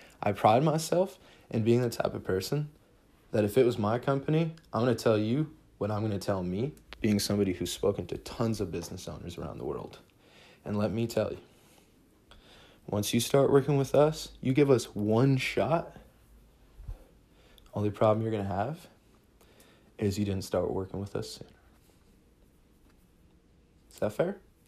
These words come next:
Ooh. Hmm. Okay, okay. The only thing is, like I said, we do have to come in person to take all the videos.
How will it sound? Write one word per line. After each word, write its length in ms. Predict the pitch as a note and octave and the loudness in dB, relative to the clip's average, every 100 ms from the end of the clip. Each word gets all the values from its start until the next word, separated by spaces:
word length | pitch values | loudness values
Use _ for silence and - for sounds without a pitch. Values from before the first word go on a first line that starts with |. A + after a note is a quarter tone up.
| _ _ _ _ _ _ _ - _ _ _ _ _ _ _ _ _ _ _ _ _ _ _ _ - _ _ - _ _ _ _ - - - - - - - - _ - - - - | _ _ _ _ _ _ _ -20 _ _ _ _ _ _ _ _ _ _ _ _ _ _ _ _ -20 _ _ -20 _ _ _ _ -20 -20 -20 -20 -20 -20 -20 -20 _ -12 -10 -2 4
Ooh. 240 | D#3 - - - - - - - - _ _ _ | 4 2 -10 -20 -20 -20 -20 -20 -20 _ _ _
Hmm. 140 | - G#2 - - - _ _ _ _ _ _ _ _ _ - _ - _ - | -8 -8 -8 -20 -20 _ _ _ _ _ _ _ _ _ -20 _ -20 _ -10
Okay, 200 | D3 G2 | -6 -4
okay. 260 | G#2 G#2 | -2 0
The 100 | G#2 | 2
only 280 | B2 C#3+ C#3+ | 4 6 4
thing 240 | C3 C#3+ C#3+ | 4 2 4
is, 220 | D#3 C#3+ | 2 4
like 160 | B2+ | 4
I 60 | A2 | 4
said, 420 | - B2+ B2+ C3 - - _ _ - | 4 10 10 8 -4 -20 _ _ 0
we 140 | A#2 | 0
do 240 | G#2 B2 | 4 4
have 200 | C3 A#2 - | 4 2 0
to 100 | A2+ | -2
come 200 | B2 A2 | 0 2
in 120 | G#2 | 0
person 440 | - A2 - G2 | 0 0 0 -4
to 80 | F#2 | -6
take 280 | - F#2 - | -2 -2 0
all 140 | F#2+ | -2
the 80 | F2+ | -4
videos. 640 | E2+ F#2+ - - - - | -6 -6 -6 -8 -10 -16